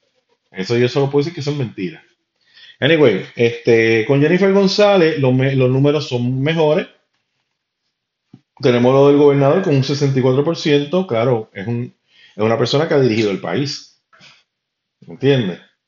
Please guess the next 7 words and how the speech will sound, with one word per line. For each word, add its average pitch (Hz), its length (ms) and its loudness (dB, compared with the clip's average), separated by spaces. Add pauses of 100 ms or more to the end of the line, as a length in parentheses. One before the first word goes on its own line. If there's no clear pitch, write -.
(540)
Y 98 140 -10
claro, 110 340 0
eso 120 180 0
le 117 80 2
sirve 135 320 -2
en 110 180 -6
contra 139 680 -4